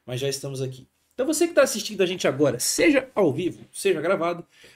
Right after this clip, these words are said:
a gente pede pra que você se inscreva no canal se você não for inscrito, deixa o like aí na, na live, ajuda bastante aí a, a nossa divulgação. Compartilha com seus amigos, divulga a palavra do Alma. É,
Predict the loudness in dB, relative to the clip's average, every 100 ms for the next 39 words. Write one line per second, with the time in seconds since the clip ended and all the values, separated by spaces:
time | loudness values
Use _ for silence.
0 | -10 -8 -4 -4 -4 -8 -6 -6 -6 -6
1 | -2 0 0 -2 -2 -2 -4 -8 -8 -8
2 | -6 -8 -6 -6 -6 -2 -2 0 -2 -2
3 | -4 -6 -6 -8 -10 -12 -8 -2 0 0
4 | -4 -16 _ _ _ _ -10 -8 -4 -2
5 | -2 -2 0 0 0 -2 -2 -2 -4 -8
6 | -14 -20 _ _ -18 -14 -12 -14 -14 -12
7 | -12 -8 -8 -8 -10 _ _ _ _ _
8 | 2 2 2 -2 -2 2 2 2 0 -2
9 | -2 -2 2 2 2 0 0 0 0 -4
10 | -6 _ -8 -4 -2 -2 -4 -6 -12